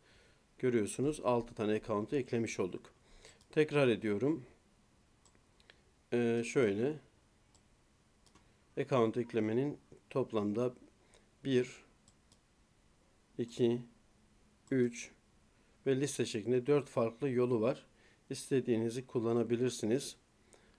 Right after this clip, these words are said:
Ee, kodları farklı farklı yazmayı öğrenme-, öğrenmeniz gerekiyor. Yani fark, "Ben böyle yapacağım, öyle yapmak istiyorum." demeyin. Tabii ki sizin en çok sevdiğiniz bir yolu takip edebilirsiniz ama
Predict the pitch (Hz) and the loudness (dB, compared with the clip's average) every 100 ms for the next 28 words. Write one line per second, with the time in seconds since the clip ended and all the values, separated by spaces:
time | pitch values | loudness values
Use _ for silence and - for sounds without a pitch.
0 | - 117 117 113 117 - 135 147 135 131 | -8 -2 0 0 0 0 0 2 0 -2
1 | 139 123 - 160 - 131 127 120 117 113 | -2 -2 -2 -4 -2 -2 0 2 4 4
2 | 120 135 - 117 117 120 120 120 - - | 2 2 0 0 2 4 4 2 -2 -20
3 | _ - - _ - 120 120 120 123 110 | _ -20 -20 _ -2 2 6 6 4 2
4 | 107 101 98 - 117 143 151 _ _ _ | -2 -4 -4 -4 0 0 -2 _ _ _
5 | _ - _ _ _ 117 120 123 123 - | _ -20 _ _ _ 0 4 4 2 2
6 | 127 123 - 120 135 131 123 139 127 113 | 2 2 -6 -2 0 2 4 4 6 4
7 | 101 123 110 - 120 120 120 127 117 - | 4 -2 0 2 2 4 2 0 -4 -6
8 | - 120 117 139 120 120 147 - - - | 0 2 2 2 4 2 0 -6 -20 -20
9 | _ - 156 151 131 - 127 139 139 135 | _ -2 -2 -2 -4 -6 -2 -2 2 0
10 | 127 135 - - 123 117 123 123 113 110 | 0 -4 -4 0 0 4 4 4 0 -2
11 | 113 120 117 120 - - 123 117 120 113 | 2 2 4 2 0 -6 -2 -2 -2 -2
12 | 113 135 143 - 110 113 147 104 | -2 -2 -2 -2 -4 0 2 2